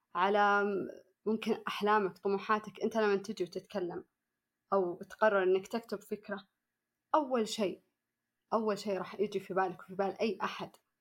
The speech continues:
يفكر يكتب هو كيف راح أبدأ أصير. بس إحنا لو رجعنا لل-، بالموضوع لورا شوي، راح نكتشف إنه لا، إحنا نعرف نصيغ. ممكن الشيء اللي حنا نحتاجه إنه بس نفرغ.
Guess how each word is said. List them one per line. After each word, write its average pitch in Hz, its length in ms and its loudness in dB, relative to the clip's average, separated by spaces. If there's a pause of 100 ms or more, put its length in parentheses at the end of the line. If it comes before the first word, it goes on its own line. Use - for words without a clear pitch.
(200)
يفكر 208 420 -4
يكتب 214 360 -4 (480)
هو 226 140 2
كيف 226 300 -4
راح - 220 -6
أبدأ - 240 -2
أصير. - 320 -10 (420)
بس 214 160 -4
إحنا 220 240 0
لو 196 160 4
رجعنا 196 560 -2 (200)
لل-، 170 760 -4 (260)
بالموضوع 185 520 0
لورا 185 300 0
شوي، 196 400 -4 (720)
راح 220 100 -4
نكتشف 247 480 -8
إنه 233 180 0
لا، 233 320 -4
إحنا 233 200 -4
نعرف 233 380 -4
نصيغ. 202 300 -4 (120)
ممكن 220 280 0
الشيء 214 280 0
اللي 196 120 0
حنا 196 420 -2 (400)
نحتاجه 196 680 0 (880)
إنه 233 160 2
بس 302 260 0
نفرغ. 240 440 -4